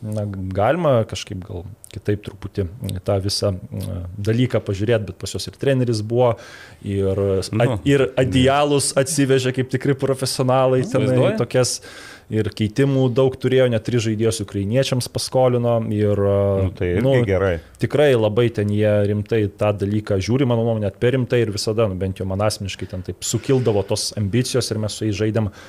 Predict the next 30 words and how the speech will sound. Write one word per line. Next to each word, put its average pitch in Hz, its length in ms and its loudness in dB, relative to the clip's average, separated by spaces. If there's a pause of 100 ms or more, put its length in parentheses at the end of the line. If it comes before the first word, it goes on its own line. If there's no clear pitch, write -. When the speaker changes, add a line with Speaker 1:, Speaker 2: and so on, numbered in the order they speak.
(320)
Speaker 1:
prieš 107 240 0
paskutiniam 107 720 -2
ture 104 240 2 (560)
ir, 113 160 0 (160)
nu, 127 100 0
pralaimėjom 113 560 2
nulis 110 380 0
du, 151 180 2
nu, 180 160 -2
ten 90 240 -8
pelnytai, 117 540 0
jie 107 100 2
ten 95 300 -4
tikrai - 340 -2
pas - 160 -8
mus 95 160 -10
ir 104 80 -10
suolas 120 340 0
buvo 104 280 0 (260)
pakankamai 104 480 -2
toks, - 300 -8 (420)
a, 98 340 2
Speaker 3:
Trumpas 117 360 -2
suolas. - 100 0
Speaker 1:
siauras 123 440 4 (120)
ir 117 140 -2
Speaker 3:
Siauras. 110 360 4
Speaker 2:
Siauras. 95 520 -2
Speaker 3:
Ir 120 120 -2
negilus. 156 460 2